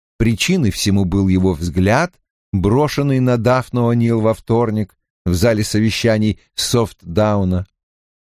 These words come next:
Не существует закона, запрещающего мужчине восхищаться творениями природы. Однако всего лишь несколько часов назад он услышал о смерти Присциллы Итс, и от него не убыло бы,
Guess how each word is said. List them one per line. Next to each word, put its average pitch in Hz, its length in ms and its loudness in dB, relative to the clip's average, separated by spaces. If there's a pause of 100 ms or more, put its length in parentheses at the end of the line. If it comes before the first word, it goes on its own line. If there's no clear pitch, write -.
(360)
Не 175 160 2
существует 247 680 -2
закона, 147 460 -2
запрещающего 139 1000 -2 (280)
мужчине 139 500 0
восхищаться 127 760 -2
творениями 117 520 0
природы. 67 640 -6 (440)
Однако 240 520 0 (340)
всего 202 240 0
лишь 190 200 0
несколько 156 420 -2
часов 170 360 -2
назад 139 440 0
он 160 140 -2
услышал 139 460 -2
о 107 60 0
смерти 143 540 -2 (180)
Присциллы 147 840 0
Итс, - 480 -2 (300)
и 120 100 2
от 110 200 -2
него 107 360 2
не 131 180 2
убыло 180 540 2
бы, 98 300 -2